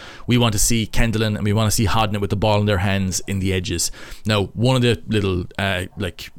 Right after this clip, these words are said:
tweaks to our system that you'll see is that when we use that one three three one,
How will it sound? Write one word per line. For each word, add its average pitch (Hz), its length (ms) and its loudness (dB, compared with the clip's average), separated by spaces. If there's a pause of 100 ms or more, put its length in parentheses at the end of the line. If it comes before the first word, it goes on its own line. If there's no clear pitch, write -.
(180)
tweaks 131 340 0
to 120 100 2
our 110 100 2
system 110 360 0
that 101 160 -2
you'll 107 120 -2
see 117 200 2
is 104 100 2
that 98 120 -2
when 107 160 0
we 104 80 0
use 120 560 2 (400)
that 107 180 2
one 117 260 4
three 120 220 2
three 113 200 0
one, 104 340 0